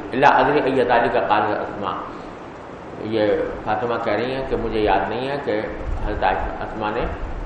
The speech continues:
کون سا لفظ کہا تھا، منافق یا مرتاب۔ بہرحال وہ منافق یہ کہے گا کہ لا ادری،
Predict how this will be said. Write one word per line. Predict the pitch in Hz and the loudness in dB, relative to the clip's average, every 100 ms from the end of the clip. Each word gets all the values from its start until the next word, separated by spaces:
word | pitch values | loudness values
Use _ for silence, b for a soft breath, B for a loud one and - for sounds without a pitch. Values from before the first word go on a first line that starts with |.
| - | -2
کون | 117 123 | 0 2
سا | 120 | 2
لفظ | 110 107 - | 2 0 -2
کہا | 95 101 | -4 0
تھا، | 123 | 0
منافق | 117 110 104 - 135 123 | 0 -2 -2 -2 -4 -2
یا | 104 98 | -2 -2
مرتاب۔ | 95 98 87 80 - - - - - - - - - | -2 0 0 0 -6 -10 -12 -14 -14 -14 -14 -8 0
بہرحال | 120 127 127 | 4 4 4
وہ | 123 | 2
منافق | 117 117 117 156 143 | 2 2 2 2 2
یہ | 131 | 0
کہے | 113 117 127 | 0 2 2
گا | 135 | 2
کہ | 120 | 2
لا | 110 | 4
ادری، | 104 - 107 101 | 4 2 0 -2